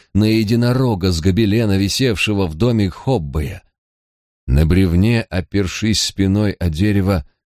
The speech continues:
и сложив на коленях руки, сидела женщина с распущенными по плечам волосами. Она хранила молчание и даже не шевельнулась при нашем приближении.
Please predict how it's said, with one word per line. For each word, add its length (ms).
и 120
сложив 540
на 80
коленях 480
руки, 500
сидела 440
женщина 600
с 80
распущенными 760
по 120
плечам 420
волосами. 640
Она 240
хранила 420
молчание 720
и 60
даже 280
не 120
шевельнулась 680
при 160
нашем 340
приближении. 680